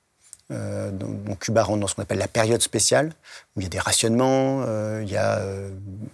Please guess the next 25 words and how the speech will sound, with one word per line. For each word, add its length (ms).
des 100
transports, 600
euh, 180
qui 120
sont 140
très 180
limités, 720
euh, 200
recours 240
à 40
la 100
bicyclette, 840
euh, 260
autostop 500
généralisé 680
rendu 260
obligatoire. 460
Donc 140
on 80
est, 100
on 120
est 80
plutôt 320
dans 160
des, 400